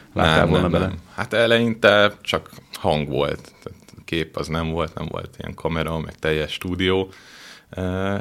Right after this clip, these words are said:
Speaker 2: lépésről lépésre haladtam, ahogy említettem.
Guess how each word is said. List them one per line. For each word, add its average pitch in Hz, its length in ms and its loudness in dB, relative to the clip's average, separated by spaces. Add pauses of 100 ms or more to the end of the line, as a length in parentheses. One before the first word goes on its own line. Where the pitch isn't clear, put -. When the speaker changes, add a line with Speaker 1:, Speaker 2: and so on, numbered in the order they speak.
Speaker 2:
lépésről 80 540 -4
lépésre 73 460 -4
haladtam, 82 480 -2
ahogy 78 280 -6 (140)
említettem. 92 880 0